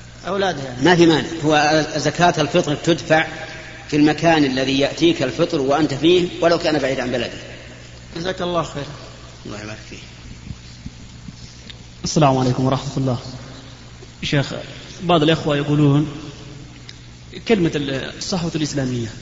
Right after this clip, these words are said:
Speaker 2: كيف؟
Speaker 3: كلمة الصحوة الإسلامية.
Speaker 2: إيه.
Speaker 3: يقول فيها نظر، يعني، لحديث النبي صلى الله عليه وسلم، يقول: "ما زالت طائفة من أمتي قائمة على الحق".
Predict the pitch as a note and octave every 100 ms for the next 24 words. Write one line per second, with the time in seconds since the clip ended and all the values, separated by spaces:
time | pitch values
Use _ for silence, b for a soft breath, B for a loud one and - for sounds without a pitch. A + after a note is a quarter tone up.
0 | - - F3 F3 - - - - - G#3
1 | F#3+ E3 F#3+ - - - - - - -
2 | - - F#3+ F3 E3 D#3+ D#3 E3 B2 G#2+
3 | - D3 D3 A#2 - F3+ G#3 A3+ A3+ G3+
4 | C#3+ C#3 D#3 F#3+ - - - - - F#3+
5 | E3+ E3+ F#3+ F#3+ E3+ E3+ E3+ D#3 D3+ D#3
6 | D3+ C#3+ D#3 D#3 C#3+ E3 D3+ F3 G3+ -
7 | - - - D#3 D#3+ D3 D3+ - - -
8 | F#3 F#3 D#3+ F3 D#3+ F3+ E3+ E3+ E3 D3+
9 | D3+ - - - - D#3 D#3 D#3 D3+ D#3+
10 | D3+ C3+ C3+